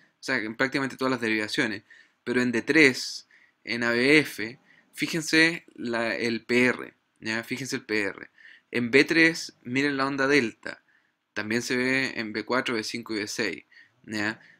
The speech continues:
Por lo tanto, este paciente tenía un Wolf de base y hizo una F A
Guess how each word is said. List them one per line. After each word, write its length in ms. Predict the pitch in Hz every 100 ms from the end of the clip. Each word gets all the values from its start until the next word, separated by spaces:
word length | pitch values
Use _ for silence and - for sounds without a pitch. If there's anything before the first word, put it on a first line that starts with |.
| -
Por 80 | 113
lo 100 | 110
tanto, 220 | 123 123
este 80 | 127
paciente 300 | 113 127 117
tenía 180 | 120 120
un 160 | 110
Wolf 320 | 110 143 151
de 80 | 120
base 500 | 113 104 107 127 135 _ _ _
y 200 | - 151
hizo 180 | 151 147
una 100 | 143
F 240 | 127 110 104
A 260 | 107 120